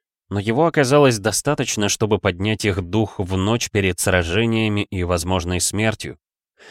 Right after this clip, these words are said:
Вскоре они услышали, как первая лодка с шорохом легла на гальку. Джоран нажал на рулевое весло, направляя их суденышко,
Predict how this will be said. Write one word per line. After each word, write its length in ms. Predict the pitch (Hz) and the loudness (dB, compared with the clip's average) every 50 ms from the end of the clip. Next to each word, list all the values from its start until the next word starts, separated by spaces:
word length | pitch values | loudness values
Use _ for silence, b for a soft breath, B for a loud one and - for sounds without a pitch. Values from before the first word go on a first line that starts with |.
| B B B B B B _ | B B B B B B _
Вскоре 400 | - - - - 131 135 139 139 | -14 -8 -2 -2 0 2 4 4
они 200 | 139 131 131 131 | 4 6 6 4
услышали, 560 | 127 120 - - 147 151 - - 135 127 120 | 4 2 4 4 2 2 2 2 0 0 0
как 260 | - - 117 - - | 2 2 0 0 0
первая 400 | - 127 127 120 110 117 113 110 | 0 0 2 2 4 4 4 6
лодка 360 | 113 120 131 131 - - 110 | 6 4 4 2 0 -2 -4
с 60 | - - | -4 -2
шорохом 560 | - - 123 127 131 120 - - 123 117 113 | -4 -2 0 2 2 0 0 0 0 2 2
легла 360 | 113 104 98 101 110 113 113 | 0 0 0 2 2 2 2
на 120 | 113 113 | 2 0
гальку. 540 | 104 101 110 107 104 95 92 - 98 87 - _ _ _ _ _ _ _ - | 0 0 2 2 2 2 0 -2 -4 -6 -6 _ _ _ _ _ _ _ -6
Джоран 380 | 87 90 104 110 110 107 107 107 | -2 0 2 2 4 2 2 2
нажал 340 | 104 98 101 113 113 113 104 | 0 0 2 2 4 4 4
на 140 | 104 101 | 2 2
рулевое 480 | 101 101 101 107 101 101 110 107 104 98 | 2 2 2 2 2 2 2 2 2 2
весло, 360 | 95 104 - - - 120 127 | 0 -2 -2 0 0 2 2
направляя 580 | 123 107 92 - 98 87 87 98 104 104 98 95 | 2 0 0 0 -2 -2 0 0 0 2 2 2
их 200 | 98 98 98 - | 0 0 -2 -4
суденышко, 840 | - - 101 92 87 90 104 117 120 120 110 - - - 95 - | -4 -4 -4 -4 -2 -2 0 0 2 2 0 -2 -2 -4 -4 -4